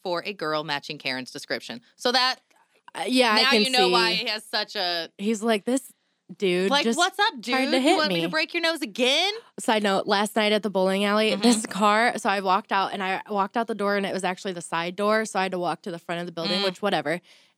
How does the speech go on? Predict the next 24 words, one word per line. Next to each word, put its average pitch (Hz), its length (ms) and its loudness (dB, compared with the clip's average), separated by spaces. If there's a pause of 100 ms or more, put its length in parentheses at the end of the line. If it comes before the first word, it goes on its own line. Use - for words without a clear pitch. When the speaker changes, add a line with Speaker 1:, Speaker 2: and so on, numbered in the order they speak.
Speaker 2:
And 208 160 2
I 196 80 2
was 202 160 -2
walking 208 400 2
and 202 160 0
this 202 160 -2
car, 247 500 4 (140)
this, 208 240 -4 (140)
it 202 80 -4
was, 185 180 -6
like, 165 180 -6 (300)
old 170 220 -6
people 175 240 -6
bowling 170 360 -2
league. 180 280 -4 (120)
Speaker 1:
Mm-hmm. 202 220 -2 (140)
Speaker 2:
And 185 400 0
<laughs> - 60 -6
this 247 200 4
car 262 540 4 (100)
Speaker 1:
<laughs> - 100 -14
Speaker 2:
comes 302 540 4
and, 269 200 4
like, 233 280 2